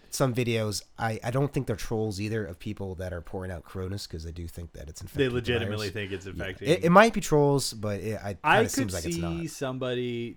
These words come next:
Speaker 2: who just keeps hearing coronavirus, coronavirus. They're like, "I got Coronas at home. Fuck."
Speaker 1: Just to be safe, I'm gonna pour 'em
Speaker 2: Yeah.
Speaker 1: down the sink.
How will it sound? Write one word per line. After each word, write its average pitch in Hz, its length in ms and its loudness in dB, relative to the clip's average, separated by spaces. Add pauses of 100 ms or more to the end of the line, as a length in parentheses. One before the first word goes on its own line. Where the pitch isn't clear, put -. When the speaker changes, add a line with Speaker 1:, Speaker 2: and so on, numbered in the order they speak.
(120)
Speaker 2:
who 143 100 -14
just 113 200 -14
keeps 123 220 -12
hearing 113 560 -6
coronavirus, 107 760 -4
coronavirus. 101 720 -6
They're 123 100 -10
like, 120 180 -8
"I 143 140 -4
got 139 200 -6
Coronas 143 440 -8
at 131 120 -8
home. 127 280 -6
Fuck." 135 300 -8
Speaker 1:
Just 123 280 0
to 123 60 -2
be 98 100 -4
safe, 78 400 -4
I'm 104 80 -4
gonna 120 180 -2
pour 107 120 0
'em 95 60 -6
Speaker 2:
Yeah. 87 60 -6
Speaker 1:
down 87 100 -6
the 76 40 -10
sink. - 340 -12